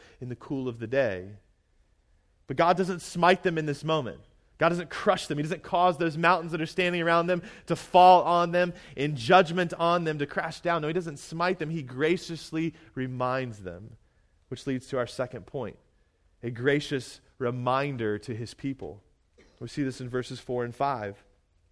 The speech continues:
God openly asks his people, has he done something to exacerbate them? But what he does now is he states what he has actually done and what he's actually like. And he gives four examples, really illustrations to,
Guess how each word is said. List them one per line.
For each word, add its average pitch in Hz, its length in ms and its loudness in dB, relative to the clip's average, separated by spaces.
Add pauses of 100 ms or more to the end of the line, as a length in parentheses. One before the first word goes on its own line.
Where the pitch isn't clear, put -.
(480)
God 143 240 4
openly 143 440 0
asks 147 420 -4
his 139 160 -6
people, 156 360 -4
has 147 180 -4
he 160 140 -6 (300)
done 165 280 4
something 165 340 -2
to 156 160 -2
exacerbate 151 800 -2
them? 170 320 0 (960)
But 135 120 -2
what 160 100 4
he 156 80 0
does 156 280 4
now 160 180 4
is 175 80 0
he 143 100 -6
states 170 480 -2
what 151 140 -2
he 151 140 -2
has 143 120 -2
actually 139 460 -6
done 135 320 -2
and 117 80 -6
what 123 100 -6
he's 120 160 -8
actually 107 400 -10
like. 107 340 -4
And 123 80 -12
he 135 60 -6
gives 127 220 -4
four 135 260 -4
examples, 117 640 -8
really 147 200 -2
illustrations 143 840 -4
to, 120 200 -8